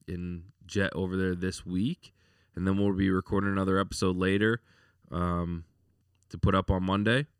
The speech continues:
Probably do it after the, the games and stuff. So, um, I can't wait, man. Looking forward to it. So, Happy New Year to everybody.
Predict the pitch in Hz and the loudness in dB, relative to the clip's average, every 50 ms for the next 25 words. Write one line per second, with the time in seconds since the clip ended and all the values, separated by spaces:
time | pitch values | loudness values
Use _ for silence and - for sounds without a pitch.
0 | - - - 95 92 95 90 90 95 95 90 - - 90 90 92 - - 104 95 | -16 -6 -4 -2 0 0 0 2 2 2 2 0 0 -2 -2 -2 0 -2 -2 0
1 | 90 90 85 82 82 82 - 95 87 85 82 80 80 95 104 117 - 139 135 139 | 0 0 0 0 -2 -4 -6 -8 -6 -4 -4 -4 -2 -4 -4 -6 -6 -6 -8 -6
2 | - 147 147 160 - - - - - 82 80 80 80 82 - _ _ _ _ _ | -4 -2 -2 -4 -4 -6 -10 -6 -6 -4 -4 -4 -6 -8 -10 _ _ _ _ _
3 | _ _ _ _ _ _ - 85 85 87 87 92 - - 95 - _ _ _ _ | _ _ _ _ _ _ -10 -8 -6 -6 -6 -6 -8 -10 -12 -14 _ _ _ _
4 | _ _ _ _ _ _ _ _ _ _ _ - - - - 98 87 76 90 87 | _ _ _ _ _ _ _ _ _ _ _ -18 -12 -4 -2 -2 0 0 0 -2
5 | 73 82 80 80 90 87 _ _ _ _ - _ _ _ _ - - 117 120 120 | -2 -2 -6 -6 -8 -10 _ _ _ _ -20 _ _ _ _ -4 -4 -2 -2 0
6 | 101 120 117 120 117 - 123 127 123 113 - - 107 98 98 95 87 _ _ _ | 0 4 4 4 4 6 6 4 4 4 4 2 4 4 4 4 2 _ _ _
7 | _ _ _ - 123 131 - 135 135 139 143 139 135 139 131 127 104 127 120 123 | _ _ _ -2 -2 0 0 2 2 4 4 6 6 6 6 4 4 2 2 2
8 | 123 110 123 123 123 131 131 127 117 | 2 4 4 4 4 4 2 2 0